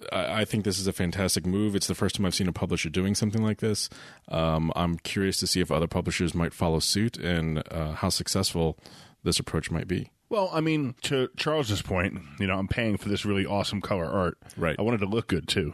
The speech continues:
Speaker 2: So, makes sense. So, in other Kickstarter news, um, the Hellfrost City Book Kickstarter is live, and it's already funded. I think this is, like, the twenty-seventh Hellfrost Kickstarter, though, right?
Speaker 1: I think it's twenty-five. But,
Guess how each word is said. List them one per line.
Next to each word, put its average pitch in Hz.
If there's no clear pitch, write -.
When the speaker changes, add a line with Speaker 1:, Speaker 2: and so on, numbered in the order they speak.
Speaker 2:
So, 92
makes -
sense. 131
So, 170
in 160
other 170
Kickstarter 127
news, 107
um, 104
the 92
Hellfrost 135
City 139
Book 110
Kickstarter 104
is 98
live, 95
and 151
it's -
already 170
funded. 120
I 135
think 214
this 294
is, 156
like, 151
the 127
twenty-seventh 120
Hellfrost 104
Kickstarter, 85
though, 78
right? 85
Speaker 1:
I 127
think 151
it's -
twenty-five. 78
But, 113